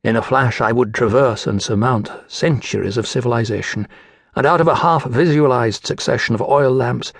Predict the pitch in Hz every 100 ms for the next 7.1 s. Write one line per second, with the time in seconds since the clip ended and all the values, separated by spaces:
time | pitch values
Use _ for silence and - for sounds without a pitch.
0 | _ _ - 127 120 117 107 - 135 117
1 | - - 110 - - 120 123 117 - 113
2 | 113 113 113 - 110 110 151 170 - _
3 | - - 208 - - 151 156 151 143 135
4 | 139 135 127 156 127 - - - _ 117
5 | 120 113 - 139 127 113 - 110 82 -
6 | - 95 101 95 101 110 98 - - -
7 | -